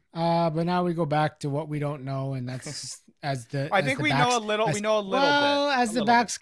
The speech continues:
Speaker 1: get faster,
Speaker 2: <laughs>
Speaker 1: our brains get slower.
Speaker 2: That is
Speaker 1: You
Speaker 2: true.
Speaker 1: know, we don't know as much about those fast guys. I don't run at that
Speaker 2: Eh, I,
Speaker 1: speed,
Speaker 2: I
Speaker 1: so.
Speaker 2: ti-, I played a tiny little bit at ten, so I think next
Speaker 1: Yeah,
Speaker 2: episode we
Speaker 1: okay,
Speaker 2: might be
Speaker 1: but
Speaker 2: able to,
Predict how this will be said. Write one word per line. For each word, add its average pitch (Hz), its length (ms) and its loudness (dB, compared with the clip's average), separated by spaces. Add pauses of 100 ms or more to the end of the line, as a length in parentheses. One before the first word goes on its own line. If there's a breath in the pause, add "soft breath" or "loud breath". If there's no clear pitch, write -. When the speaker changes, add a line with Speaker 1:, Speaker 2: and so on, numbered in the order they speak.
Speaker 1:
get 226 100 -2
faster, 180 800 2 (340)
Speaker 2:
<laughs> - 400 -16
Speaker 1:
our 147 100 -4
brains 165 400 2
get 160 200 -2
slower. 127 480 -6 (480 loud breath)
Speaker 2:
That 104 100 -16
is 113 80 -16
Speaker 1:
You 143 100 -8
Speaker 2:
true. 139 60 -2
Speaker 1:
know, 135 260 -4 (200)
we 151 140 -4
don't 160 200 0
know 151 220 0
as 143 160 -4
much 143 240 -6
about 139 240 -2
those 143 220 -2
fast 143 340 -4
guys. 139 240 -4
I 131 80 -4
don't 143 180 -4
run 143 180 -4
at 131 120 -4
that 131 180 -6
Speaker 2:
Eh, - 20 -12
I, 127 380 -4
Speaker 1:
speed, - 240 -8
Speaker 2:
I - 20 -6
Speaker 1:
so. - 0 -
Speaker 2:
ti-, 302 320 -8
I 339 120 -6
played 254 280 -10
a 233 60 -8
tiny 202 300 -10
little 175 240 -8
bit 151 200 -10
at 135 200 -10
ten, 139 320 -14
so 147 160 -18
I 156 40 -14
think 240 220 -20
next 185 220 -14
Speaker 1:
Yeah, 160 80 -8
Speaker 2:
episode 139 260 -14
we 135 80 -10
Speaker 1:
okay, 127 60 -12
Speaker 2:
might 127 180 -10
be 123 80 -14
Speaker 1:
but 123 40 -12
Speaker 2:
able 131 100 -18
to, - 180 -8